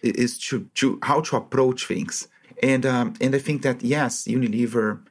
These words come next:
has a really good, uh, training, uh, program when you start for whatever discipline, uh, uh, you are going to. But beyond that, I think I was lucky enough from the beginning of my career, very strong, uh, very good bosses and strong coaches,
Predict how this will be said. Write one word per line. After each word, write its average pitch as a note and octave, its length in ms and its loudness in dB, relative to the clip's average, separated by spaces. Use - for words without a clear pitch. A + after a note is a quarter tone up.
has - 200 -2
a G#2+ 60 0
really G#2+ 260 0
good, G#2 380 -4
uh, G2 280 -4
training, A#2 580 0
uh, - 120 -4
program D3 480 0
when A2 160 0
you G#2+ 100 0
start - 460 -4
for - 160 2
whatever A#2 320 2
discipline, G2 720 -4
uh, G2+ 260 -2
uh, - 240 -4
you G#2 160 -2
are G#2 60 0
going A2+ 300 -2
to. F#3 320 0
But C#3 220 0
beyond C#3 480 2
that, A2 320 -2
I - 20 -2
think B2 220 -4
I B2+ 60 -2
was A#2 240 -2
lucky A#2 260 -2
enough G#2+ 460 -2
from E3 240 0
the E3 80 0
beginning B2+ 340 0
of A#2 140 -2
my A2 160 -2
career, A2+ 520 0
very D3 320 0
strong, A#2+ 580 -2
uh, G2+ 180 -4
very D3 260 2
good A#2+ 300 -2
bosses A#2+ 640 -2
and A#2+ 180 2
strong B2 400 -2
coaches, - 720 -2